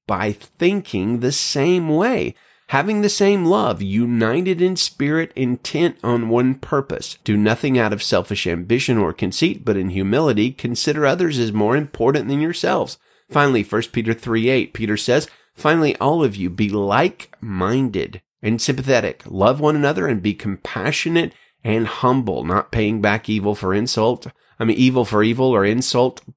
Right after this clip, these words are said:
for insult, but on the contrary, giving a blessing." So six different commands, right? A small slice of the Bible's call for Christians to be in unity and agreement with each other.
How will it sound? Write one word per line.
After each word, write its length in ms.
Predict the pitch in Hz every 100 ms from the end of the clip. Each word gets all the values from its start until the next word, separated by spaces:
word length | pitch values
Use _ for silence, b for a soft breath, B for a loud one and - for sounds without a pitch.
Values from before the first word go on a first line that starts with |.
| _ -
for 180 | 113 104
insult, 600 | 127 143 - 131 180 170
but 120 | 104
on 120 | 101
the 60 | 113
contrary, 560 | - 131 160 165 180
giving 480 | 143 107 107 110 127
a 40 |
blessing." 680 | 131 123 107 123 - 80 - - B B B
So 260 | - 233 - _
six 360 | - - 269
different 320 | - 202 156 -
commands, 400 | 120 104 69 98
right? 280 | 117 160 -
A 120 | -
small 380 | 160 - 185 185
slice 420 | 180 127 101 98
of 100 | -
the 80 | 104
Bible's 400 | 92 92 85 98
call 260 | - 95 85
for 140 | -
Christians 480 | 85 107 - 92 87
to 100 | -
be 160 | 92 92
in 120 | 90
unity 360 | 104 98 -
and 80 | 92
agreement 460 | 85 90 151 147 -
with 140 | 82
each 200 | 80 76
other. 220 | 76 87